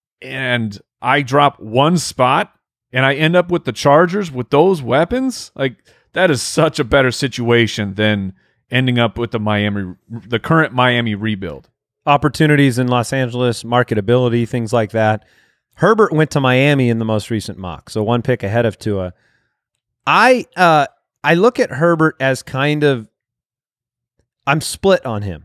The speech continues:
Speaker 2: I really am. From a physical standpoint, six six,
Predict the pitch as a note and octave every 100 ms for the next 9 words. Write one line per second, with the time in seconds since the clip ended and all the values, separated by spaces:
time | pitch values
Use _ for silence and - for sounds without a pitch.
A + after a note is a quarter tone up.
0 | - B2+ D#3 D3 B2 A2 - _ _ _
1 | _ _ _ _ _ _ E3 D#3+ - F#3+
2 | G3 G3+ F3 - E3 D3+ D3+ - B2+ A2+
3 | A2 _ _ _ _ - - F3+ F3+ -
4 | E3+ D#3 D3+ - -